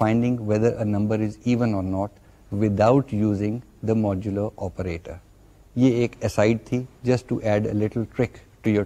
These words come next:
toolkit، because who knows کہ آپ جب پروفیشنل پروگرامر بن جاتے ہیں آپ کس لینگویج میں کام کر رہے ہوں۔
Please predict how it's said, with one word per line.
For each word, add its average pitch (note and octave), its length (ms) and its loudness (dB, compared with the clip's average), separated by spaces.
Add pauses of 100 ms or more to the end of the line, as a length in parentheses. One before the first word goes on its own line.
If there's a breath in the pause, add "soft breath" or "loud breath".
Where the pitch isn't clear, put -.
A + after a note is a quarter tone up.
(120)
toolkit، A#2 460 -4
because A#2+ 300 0 (640 soft breath)
who D3+ 200 8
knows A2 200 2 (320)
کہ - 80 -6
آپ G2+ 200 -2
جب G#2 160 0 (540 soft breath)
پروفیشنل C3 460 4
پروگرامر G#2 500 0
بن G2 220 -2
جاتے G#2 260 -4
ہیں A#2+ 120 -2
آپ - 220 -2
کس C3 200 -4
لینگویج A2 360 0
میں A#2 100 -2
کام F#2+ 240 -4
کر F2+ 160 -6
رہے F#2 140 -6
ہوں۔ F2+ 160 -12